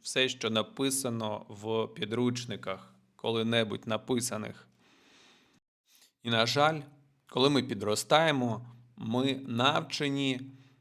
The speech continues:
більше користуватися дорослим егостаном, тобто когнітивна частина нашої особистості.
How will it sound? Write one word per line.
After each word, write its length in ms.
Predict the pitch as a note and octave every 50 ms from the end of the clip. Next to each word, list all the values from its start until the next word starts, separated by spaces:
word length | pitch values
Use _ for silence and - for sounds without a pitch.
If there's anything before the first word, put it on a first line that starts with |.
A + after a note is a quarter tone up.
| _ _ _ _ _ _
більше 400 | - A2 C3 D3+ D#3+ D3 - C3
користуватися 1200 | A#2+ - B2 A#2 A2+ A2 - - A#2+ A2+ A2 B2+ C#3 C#3 C#3 - C3 A#2+ B2 - B2+ A#2 A#2 A2 -
дорослим 840 | A2+ A#2 C3 B2 A#2 B2+ C#3 D3+ D#3+ D#3 D3 - - B2 A2 A2 - -
егостаном, 1120 | B2+ B2 B2 A#2+ A#2 A2+ A2+ A2+ - - - - C3+ B2+ B2+ B2 A#2 G#2+ G2 F#2+ F#2+ F#2+ F#2+ - - - - _ _ _ _ _ _ _ _ _ _ _ _ _ _ _ _ _
тобто 540 | _ C3 A#2+ A#2+ A#2+ B2 A#2+ A#2 A2+ - - -
когнітивна 840 | - A#2+ A2+ A#2+ B2 B2 B2 B2 B2 D#3 D#3+ E3 E3 D3 B2+ A#2+
частина 920 | A#2 - A#2+ A2+ A#2 - A#2+ - C#3+ C#3+ C#3 C3 B2 A#2 A2 A2 G#2+ A2 A2 - - _ _ _ _ _ _ -
нашої 920 | A#2+ A#2+ A#2 A2+ - - - A2+ A2 A2 A2 A2 G#2+ G#2 G#2+ G#2+ - - - _ _ _
особистості. 1000 | _ A#2 A#2 - B2 A2 A2+ B2+ A#2+ A2+ - - G#2+ G#2 - - - - - -